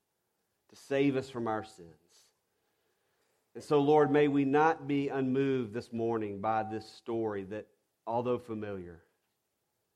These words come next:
is so very good and so very full of your great and precious promises. Lord, help our hearts to be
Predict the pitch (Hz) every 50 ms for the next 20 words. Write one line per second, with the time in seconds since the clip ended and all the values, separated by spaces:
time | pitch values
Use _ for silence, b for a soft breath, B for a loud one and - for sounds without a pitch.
0 | _ _ _ _ 113 101 - - 120 113 110 98 110 107 107 104 101 92 87 87
1 | 78 71 71 _ _ _ _ _ _ _ _ _ _ _ _ _ _ _ _ _
2 | _ _ _ - 101 - - 127 127 120 117 127 123 123 117 120 - 123 123 120
3 | 120 117 117 120 92 107 107 95 101 104 110 110 113 104 92 95 104 113 120 123
4 | 131 - 107 113 113 - _ 113 110 104 - 107 98 - _ _ _ 92 85 82
5 | 82 80 - _ _ _ _ _ _ _ _ _ _ _ _ _ _ _ _ _
6 | _ _ _ _ _ _ _ _ _ _ - 117 120 120 117 104 101 117 123 123
7 | 110 - 113 107 101 - - - - 113 110 107 95 - - - _ _ 110 98
8 | 92 104 104 101 95 -